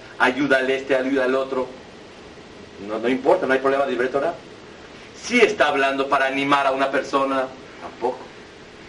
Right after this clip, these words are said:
Si le está contando un chiste a una persona, ahora me salió el de moda, que los niños llegan a la casa y quieren cada uno contar un chiste.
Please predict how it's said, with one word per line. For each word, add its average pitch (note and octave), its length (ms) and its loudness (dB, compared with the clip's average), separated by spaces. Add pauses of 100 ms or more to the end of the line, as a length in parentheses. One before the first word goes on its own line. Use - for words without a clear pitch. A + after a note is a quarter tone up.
(140)
Si B3 200 0
le F#3+ 100 6
está D3+ 180 2
contando C#3 360 2
un C3+ 120 -4
chiste C#3+ 300 -4
a C3+ 40 6
una C3+ 160 2
persona, C3+ 580 0 (600)
ahora D3 140 6
me C3+ 100 -2
salió C3 260 0
el C#3 60 0
de C3 200 0
moda, B2 380 0 (880)
que A2+ 80 -2
los A2+ 140 0
niños C#3 240 0
llegan C3 240 4
a A#2 40 2
la G#2 160 -2
casa C3 360 -2 (260)
y - 40 -10
quieren C#3+ 280 0
cada C#3+ 200 4
uno C#3 140 -2
contar A#2+ 260 -2
un A2+ 100 -4
chiste. - 280 -14